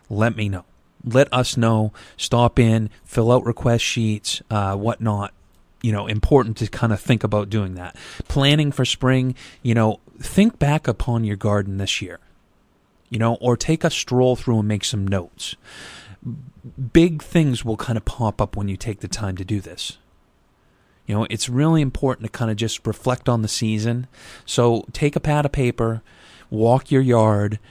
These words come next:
think about the colors in fall, think about the things that did well, didn't do well, think about the insect or disease problems you might have had, what we might need to do to kinda make you more successful. If you did a vegetable garden,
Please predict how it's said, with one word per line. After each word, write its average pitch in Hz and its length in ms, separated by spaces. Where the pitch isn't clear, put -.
think 147 260
about 139 320
the 110 60
colors 123 540
in 120 100
fall, 110 580
think 139 260
about 127 240
the 117 80
things 117 440
that 101 160
did 113 200
well, 123 380
didn't 117 320
do 127 180
well, 117 300
think 135 240
about 127 240
the 131 80
insect 117 520
or 107 80
disease 107 460
problems 113 400
you 113 60
might 107 180
have 104 80
had, 107 400
what 120 300
we 120 100
might 117 280
need 117 360
to 123 100
do 110 320
to 107 80
kinda 107 320
make 104 360
you 107 60
more 107 280
successful. - 680
If 123 180
you 117 80
did 113 180
a 104 40
vegetable 110 460
garden, 110 500